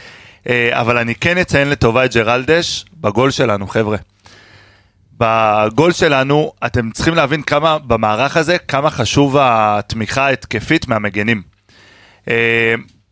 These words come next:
בגול שלנו בעצם ראינו תנועת עומק של ג'רלדש לתוך הרחבה של באר שבע, שמשכה אליו את אלחמיד ואת בררו ופינתה את קניקובסקי. שבעצם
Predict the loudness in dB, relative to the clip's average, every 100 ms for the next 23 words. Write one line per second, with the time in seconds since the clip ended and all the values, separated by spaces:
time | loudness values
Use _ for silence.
0 | _ -20 -20 _ _ -6 0 2 2 2
1 | 0 0 -2 -2 0 0 0 -2 0 2
2 | 2 0 -2 0 -2 0 0 0 0 0
3 | 0 -2 -8 -16 _ -4 -2 0 0 0
4 | -2 0 2 2 0 0 -2 -2 -2 0
5 | 0 -2 -8 -20 -20 -20 _ -2 0 0
6 | -2 0 2 2 2 2 0 -2 -2 0
7 | 0 -4 -6 0 0 2 2 2 2 0
8 | 2 0 0 -4 -2 -2 2 0 0 0
9 | -2 0 0 -2 -6 -10 -10 _ _ _
10 | _ _ -20 -20 -20 -20 -20 _ _ _
11 | -4 0 2 2 0 -4 _ _ _ _
12 | -6 -4 -4